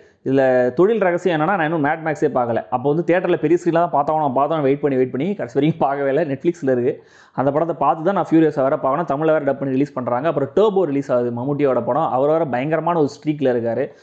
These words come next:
So, டர்போ பார்த்தோம். அப்புறம் வெள்ளிக்கிழமை பார்த்தீங்கன்னா, பி டி சார்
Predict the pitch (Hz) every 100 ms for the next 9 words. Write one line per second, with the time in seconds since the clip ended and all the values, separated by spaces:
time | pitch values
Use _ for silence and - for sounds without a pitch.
0 | _ - 123 156 185 175 135 131 127 120
1 | 147 143 131 156 220 220 175 151 147 151
2 | 185 185 175 180 175 165 156